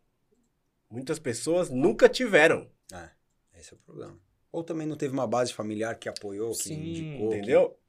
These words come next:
Speaker 1: É, tem, tem várias questões.
Speaker 3: Pessoas e pessoas, né?
Speaker 1: Mas, assim, é muito comum você ver, falando de mercado de trabalho, falando de, de, de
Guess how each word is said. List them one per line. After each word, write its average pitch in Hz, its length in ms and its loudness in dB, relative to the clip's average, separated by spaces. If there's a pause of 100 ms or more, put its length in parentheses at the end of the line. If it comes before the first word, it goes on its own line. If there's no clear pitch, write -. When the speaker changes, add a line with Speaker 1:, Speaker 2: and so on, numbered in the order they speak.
(100)
Speaker 1:
É, 240 380 4
tem, - 160 -8
tem 175 260 -2
várias 156 340 8
questões. 147 680 0 (280)
Speaker 3:
Pessoas 107 360 -12
e 104 40 -14
pessoas, - 520 -12
né? 131 100 -8
Speaker 1:
Mas, 170 260 6
assim, 185 440 4 (640)
é 151 80 -8
muito 208 240 -4
comum 156 320 4
você 117 240 -4
ver, 151 380 4
falando 170 280 -2
de 185 60 -4
mercado 160 380 2
de 160 80 -6
trabalho, 131 460 0
falando 160 380 2
de, 135 160 -4
de, 117 200 -8
de 104 200 -14